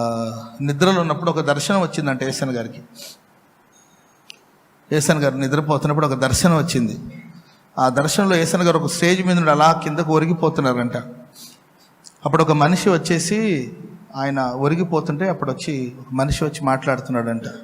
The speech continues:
"అన్నా, నేను అబ్రహాము, అబ్రహాము,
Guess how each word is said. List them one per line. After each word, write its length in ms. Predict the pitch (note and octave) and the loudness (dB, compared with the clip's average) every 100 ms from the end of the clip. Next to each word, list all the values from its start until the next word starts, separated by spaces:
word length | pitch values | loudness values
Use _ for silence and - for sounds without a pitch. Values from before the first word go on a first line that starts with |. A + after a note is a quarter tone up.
| - - _ _ _ _ _ _ _ C3+ | -20 -20 _ _ _ _ _ _ _ 0
"అన్నా, 320 | C#3+ D3+ C#3 | 4 6 4
నేను 680 | C3+ D#3 E3+ D3+ A#2+ - - - - | 4 4 4 4 0 -4 -12 -14 -2
అబ్రహాము, 920 | C3 D3+ D#3 D3+ C#3+ C3+ A#2+ - - - - - - - | 2 6 6 6 6 4 0 -6 -12 -14 -18 -20 -12 -2
అబ్రహాము, 880 | B2+ D3+ D3 D3+ C#3 A#2+ A#2 - | 2 4 6 6 4 0 -4 -12